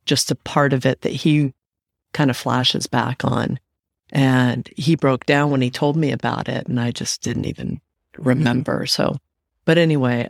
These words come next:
Speaker 1: there's that. There's, like, the immediate, right? And then there's day one, day two, and waking up the next morning, it's reality. And in one of my previous podcasts, we talked about sometimes the second year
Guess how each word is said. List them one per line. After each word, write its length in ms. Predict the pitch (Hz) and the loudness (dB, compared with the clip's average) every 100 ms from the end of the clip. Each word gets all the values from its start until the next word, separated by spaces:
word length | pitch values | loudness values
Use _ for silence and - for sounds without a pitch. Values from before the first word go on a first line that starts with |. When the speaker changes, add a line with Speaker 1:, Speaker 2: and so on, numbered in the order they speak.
| - | -6
Speaker 1:
there's 340 | - 143 143 - | 0 2 0 0
that. 380 | 143 120 87 - | 0 0 -2 -4
There's, 280 | 147 135 139 | -2 -2 -2
like, 160 | 135 | -4
the 120 | - 131 | -2 0
immediate, 640 | 135 143 147 139 127 - - | 2 2 2 0 -2 -4 -2
right? 420 | 131 131 135 - | 0 2 0 -2
And 220 | 131 131 | 0 2
then 180 | 127 131 | 4 2
there's 340 | 123 120 120 - _ _ - | 2 -2 -6 -12 _ _ -4
day 180 | 120 123 | 2 2
one, 400 | 117 - - - _ _ _ _ 117 | 0 -4 -6 -10 _ _ _ _ -4
day 160 | 123 | -2
two, 420 | - 131 123 - - | 0 0 0 -2 -6
and 180 | - - 143 | -6 -2 0
waking 300 | 143 139 135 | 2 2 2
up 160 | 127 | 0
the 80 | 127 | 0
next 260 | 127 - - | 0 -2 -2
morning, 260 | 131 123 | 0 0
it's 200 | 123 - | 0 0
reality. 540 | 131 113 127 - 139 139 | 0 0 0 -2 -2 -2
And 140 | 131 _ _ _ 147 | -4 _ _ _ 0
in 80 | |
one 100 | 143 | 2
of 60 | 135 | 4
my 240 | 131 131 - _ _ _ | 2 0 -4 _ _ _
previous 360 | - 165 139 - | 0 2 2 0
podcasts, 580 | 135 131 - 127 - | -2 -2 -2 -2 -2
we 100 | 143 | -2
talked 300 | 127 127 123 | -2 -2 -4
about 260 | - 127 - | -4 -4 -4
sometimes 440 | - 135 135 131 | -4 -4 -2 -2
the 80 | - | -2
second 420 | - 151 - - | -4 -4 -4 -6
year 380 | - 123 - - | -4 -4 -6 -10